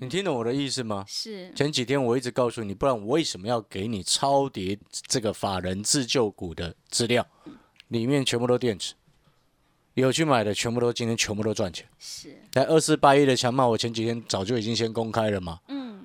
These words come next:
Speaker 1: 好，给你的时候股价才八十五、八十六，今天多少？一零一点五。
Speaker 2: 哇，是三位数了。
Speaker 1: 有没有跟上？
Speaker 2: <laughs> 是。
Speaker 1: 六一零四的创惟，前几天给你的时候才多少钱？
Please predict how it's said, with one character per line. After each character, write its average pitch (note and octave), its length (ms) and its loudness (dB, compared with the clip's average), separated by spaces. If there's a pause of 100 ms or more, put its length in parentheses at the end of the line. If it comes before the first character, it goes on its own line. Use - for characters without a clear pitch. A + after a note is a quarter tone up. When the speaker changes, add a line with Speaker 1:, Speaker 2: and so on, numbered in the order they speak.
(120)
Speaker 1:
好， A#2+ 120 4
给 B2+ 220 2
你 D3+ 120 0
的 A#2+ 100 2
时 B2+ 100 0
候 B2+ 80 0
股 G#2+ 140 -4
价 B2 120 2
才 A2 200 0
八 A#2+ 180 2
十 A2+ 100 -4
五、 G#2+ 80 0
八 A#2 200 0
十 A#2+ 100 -2
六， A2+ 100 0
今 A2+ 140 -2
天 B2 100 0
多 A#2+ 140 4
少？ A2 160 2 (580)
一 F3+ 120 6
零 D#3 160 6
一 E3+ 160 4
点 C3+ 200 4
五。 A#2 220 -4
Speaker 2:
哇， F#3+ 420 -4
是 G3 560 -10 (240)
三 A3+ 260 -8
位 A3 160 -6
数 G#3+ 260 -12
了。 - 20 -8
Speaker 1:
有 D3 60 0
没 C#3+ 60 4
有 D#3+ 60 6
跟 D#3+ 180 2
上？ D3 220 4 (180)
Speaker 2:
<laughs> G#4 260 -4
是。 A3 360 -6 (420)
Speaker 1:
六 F3+ 200 8
一 F3+ 100 10
零 D#3+ 180 6
四 F3+ 140 4
的 D#3 120 8
创 D#3+ 220 6
惟， A#2 140 6
前 D3+ 180 2
几 C#3 120 0
天 C#3+ 160 4
给 C3+ 140 2
你 C3+ 80 2
的 B2 100 4
时 - 80 0
候 B2+ 80 4
才 B2 100 2
多 B2+ 140 4
少 A2 120 6
钱？ F2+ 200 -8